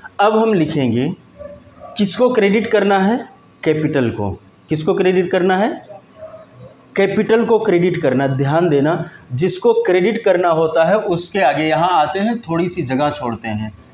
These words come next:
टू, टू लगाते हैं। किसी के आगे टू लगा है, मतलब वो वाला अकाउंट क्रेडिट हो रहा है। बात समझ में आ रही है? तो टू कैपिटल अकाउंट कितना है?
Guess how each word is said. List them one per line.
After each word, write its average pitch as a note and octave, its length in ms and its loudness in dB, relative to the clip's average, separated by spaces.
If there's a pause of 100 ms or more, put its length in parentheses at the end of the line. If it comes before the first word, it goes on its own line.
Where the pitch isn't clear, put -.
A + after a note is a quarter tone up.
(420)
टू, D#3+ 400 -2 (640)
टू F#3 120 2
लगाते A#2+ 400 0
हैं। G#2 260 -4 (360)
किसी F#3+ 300 -2
के G3+ 120 0
आगे F3+ 260 4
टू F#3 220 2
लगा E3+ 300 4
है, F3+ 360 -2 (120)
मतलब E3 500 2
वो D#3 240 2
वाला D#3 260 4
अकाउंट C#3 460 0 (400)
क्रेडिट D#3 380 0
हो A2+ 140 -4
रहा G2+ 260 -2
है। F#2+ 140 -10 (1160)
बात C#3 240 -2
समझ D#3 320 0
में D#3 120 0
आ D3+ 60 2
रही D#3 220 0
है? F3+ 180 -4 (440)
तो G3 80 -2
टू G3+ 240 -2 (100)
कैपिटल D#3 460 -4
अकाउंट A2 440 -4 (4000)
कितना F3 340 0
है? G#3 360 -2